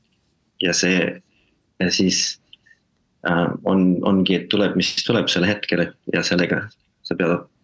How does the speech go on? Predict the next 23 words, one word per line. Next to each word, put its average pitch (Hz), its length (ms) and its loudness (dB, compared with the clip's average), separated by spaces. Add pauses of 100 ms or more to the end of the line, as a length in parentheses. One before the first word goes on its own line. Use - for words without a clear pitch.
(960)
nõusse 101 400 2
jääma, 92 360 2
et - 140 -10
sul - 160 0
ei 87 80 2
ole 87 160 -2 (240)
muud 101 320 2
valikut. - 480 -4 (520)
Ühesõnaga, - 420 -2 (720)
et - 160 -4
ma 95 80 4
arvan, 101 220 2
et - 100 -4
see 92 160 0
minu 90 300 2 (280)
<clears throat> 123 440 2
sihuke 87 320 -2 (1400)
seiklushimuline, 98 960 2 (920)
ähm, 87 240 2 (1400)
ähm, 85 320 2 (640)
noh, 95 220 -4 (260)
loome 92 400 2
on 92 220 4